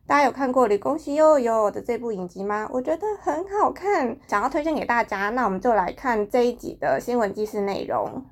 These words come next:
Netflix《離婚しようよ》が抜群に面白いわけ。色気がすごい錦戸亮。欲望まみれの松坂桃李にハマる。好，大标题是这个。Netflix 的这部影集叫做《離婚しようよ》，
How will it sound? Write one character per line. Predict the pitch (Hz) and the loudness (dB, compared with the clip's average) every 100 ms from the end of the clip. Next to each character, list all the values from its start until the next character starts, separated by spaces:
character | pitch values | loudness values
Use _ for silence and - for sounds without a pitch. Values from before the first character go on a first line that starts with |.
| - | -4
Netflix | 233 - 320 359 359 359 - - 226 | -4 2 2 4 0 -2 -4 -4 -2
《離 | 196 196 | -2 -4
婚 | 277 339 | -4 -4
し | 311 311 | -2 4
よ | 330 320 | 6 6
う | |
よ》 | 247 226 | 4 2
が | 180 185 | 2 0
抜 | 202 196 - | 2 0 0
群 | - 302 | -4 -2
に | 302 302 302 | -2 -2 -2
面 | 240 269 | -2 -2
白 | 320 311 339 | -2 0 2
い | 285 | 4
わ | 202 196 | 2 0
け。 | - - - | -4 -8 0
色 | 240 285 | 4 4
気 | 294 330 | 4 0
が | 330 311 | 4 2
す | 320 - | 2 2
ご | 330 | 4
い | 277 208 | 4 0
錦 | 208 - - 285 | -4 -6 -10 0
戸 | 302 | 2
亮。 | 254 214 - - _ - | 4 2 2 -4 _ -6
欲 | 226 - 294 | -6 -4 2
望 | 294 294 | 4 4
ま | 277 320 | 2 0
み | 320 | -2
れ | 269 208 | 0 0
の | 196 | 0
松 | 185 196 269 | -2 -6 -4
坂 | 285 285 285 | -4 0 0
桃 | 285 320 285 | 2 4 4
李 | 202 180 | 0 -2
に | 240 254 | 0 0
ハ | 247 196 | 0 0
マ | 202 | 0
る。 | 185 - - _ | 0 -4 -8 _
好， | 240 285 339 - - | 2 4 4 -4 -4
大 | 277 | -2
标 | 262 277 | 0 -2
题 | 285 247 202 | -2 -4 -2
是 | 240 | 0
这 | 247 220 | 0 0
个。 | - - - - | 2 0 -2 -2
Netflix | 311 415 - 370 302 - - | 0 0 4 4 4 0 2
的 | 247 226 | 6 6
这 | 226 294 277 | 6 4 4
部 | 269 254 | 4 2
影 | 190 - | 2 -4
集 | 185 | -4
叫 | 208 208 | -2 0
做 | 208 190 | 0 -2
《離 | 196 | 0
婚 | 277 349 | 0 0
し | 339 294 | -4 2
よ | 330 320 254 | 6 6 4
う | |
よ》， | 214 208 180 | 2 2 2